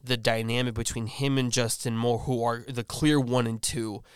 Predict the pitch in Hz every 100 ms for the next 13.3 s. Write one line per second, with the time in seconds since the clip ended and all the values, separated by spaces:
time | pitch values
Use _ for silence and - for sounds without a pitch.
0 | - _ - 135 123 117 110 123 139 147
1 | 135 120 123 123 123 117 127 117 - 113
2 | 92 - - _ _ _ _ _ _ -
3 | - - 131 113 110 - - 127 113 123
4 | 117 110 113 - 110 110 139 151 143 135
5 | 131 117 127 127 131 131 127 135 127 120
6 | _ - - 113 131 139 135 127 135 131
7 | _ - 120 120 117 - 120 104 123 123
8 | 175 - _ _ _ - - - _ _
9 | - 123 117 110 107 _ _ _ _ _
10 | _ - 131 - 123 117 _ _ _ _
11 | _ - 135 151 135 135 135 135 131 120
12 | 127 127 - 123 - - 120 117 107 120
13 | 120 120 120